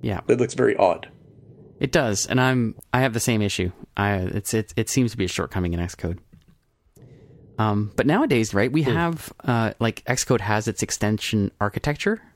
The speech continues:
Speaker 1: so, like, you can write plugins. And I was actually just thinking earlier, Jaime, when you were talking about the, um, the marks, uh, that it, it should be feasible, I would think, to write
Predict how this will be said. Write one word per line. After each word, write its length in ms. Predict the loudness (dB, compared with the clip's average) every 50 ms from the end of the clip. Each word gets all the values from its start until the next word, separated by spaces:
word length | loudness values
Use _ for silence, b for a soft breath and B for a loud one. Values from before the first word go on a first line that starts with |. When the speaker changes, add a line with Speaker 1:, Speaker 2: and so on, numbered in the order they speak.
| _ _
Speaker 1:
so, 160 | -2 -2 0
like, 200 | 2 2 0 0
you 60 | 0 0
can 160 | 0 0 2
write 220 | 0 0 -2 -4
plugins. 600 | -4 -2 -2 0 0 0 0 -2 -2 -4 -8 -12 _ b b b b b b b b b b b b b b _ _ _
And 380 | -2 0 2 2 2 0 0 -2 -2
I 60 | 0 0
was 140 | 2 2
actually 260 | 0 0 2 0 0 0
just 180 | 0 -2 0
thinking 280 | 0 0 0 2 0 0
earlier, 320 | 2 0 0 0 0 -2 -2
Jaime, 280 | -2 0 0 0 0 0
when 160 | 0 0 0
you 80 | 0
were 80 | 0 -2
talking 360 | 0 0 -2 -2 0 0 0
about 480 | 0 0 0 0 0 0 -2 -4 -8 -14 -4
the, 340 | -2 0 0 0 0 -2 -4 -4
um, 420 | -4 -4 -2 -2 -2 -2 -4 -6 -6 -10 _ _ _ _ _
the 100 | -2 0
marks, 480 | 2 2 2 2 0 -4 -6 -6 -6 -8 _ _ B B B B B B B B B B B -14 _
uh, 240 | -2 -2 0 0 -2 -4
that 460 | -4 -2 -2 0 0 -2 -4 -6 -10 -4
it, 240 | -2 -2 -2 -2 -4 -4
it 180 | -4 -4 -2 0
should 180 | -2 -2 0
be 100 | -2 -4
feasible, 420 | 0 0 0 0 2 0 -2 0 -2
I 100 | -2 -2
would 160 | -4 -4 -2
think, 260 | -2 0 0 -2 -4
to 220 | -4 -2 -2 -2 0
write 440 | 0 0 0 0 0 -2 -6 -12